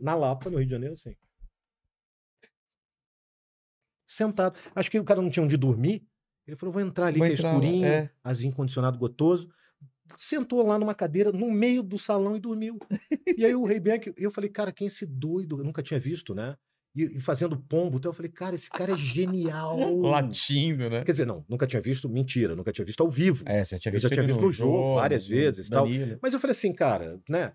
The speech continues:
Speaker 1: s-, a-, até onde isso é uma coisa que o cara prepara pra caramba? Você vê o cara ao vivo ali no
Speaker 2: É.
Speaker 1: palco, é outra, você sente a energia do malandro, né?
Speaker 2: Total,
Speaker 1: E o
Speaker 2: cara.
Speaker 1: cara tava ali, cara, naquele, eu falei, "Cara, o cara é muito mais superlativo do que eu imaginava."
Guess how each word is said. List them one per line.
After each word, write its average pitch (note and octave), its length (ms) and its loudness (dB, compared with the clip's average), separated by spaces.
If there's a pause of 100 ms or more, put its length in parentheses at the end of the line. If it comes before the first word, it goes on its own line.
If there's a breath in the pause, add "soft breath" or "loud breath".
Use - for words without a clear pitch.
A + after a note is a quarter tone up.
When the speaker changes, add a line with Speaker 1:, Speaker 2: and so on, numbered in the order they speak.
(160)
Speaker 1:
s-, - 240 -14
a-, C#3+ 200 -10
até C#3 240 2
onde F3 340 4
isso D#3+ 160 0
é D3 40 0
uma C3 120 2
coisa C3+ 160 0
que C3 80 -6
o B2 40 -4
cara B2 180 2
prepara A#2 400 -2
pra A2 100 -4
caramba? G#2+ 400 -6
Você - 160 0
vê D3 180 0
o C3 60 4
cara G2+ 220 0
ao F#2 100 -4
vivo G2 300 -4
ali F#2 100 -4
no F2+ 80 -4
Speaker 2:
É. E2+ 120 -6
Speaker 1:
palco, G#2+ 340 0
é G2+ 40 0
outra, B2+ 300 0 (160 soft breath)
você - 160 -16
sente E3 220 -4
a - 20 2
energia G#2+ 500 0
do E2+ 120 -6
malandro, F2+ 400 -4
né? G#2+ 200 -6
Speaker 2:
Total, F2+ 380 -4
Speaker 1:
E D3+ 40 2
o D3 40 0
Speaker 2:
cara. - 80 -8
Speaker 1:
cara F#3 200 2
tava F3 260 0
ali, D3 260 2
cara, C#3+ 260 2
naquele, E3+ 380 -2
eu E3 40 -2
falei, E3+ 200 -6
"Cara, F3+ 320 -2
o C3+ 60 -2
cara E3+ 220 -2
é F3 40 2
muito C3+ 1080 0
mais B2+ 360 -2
superlativo C3 880 -2 (260 soft breath)
do C3 120 0
que C3+ 100 2
eu C3+ 60 10
imaginava." D3 680 0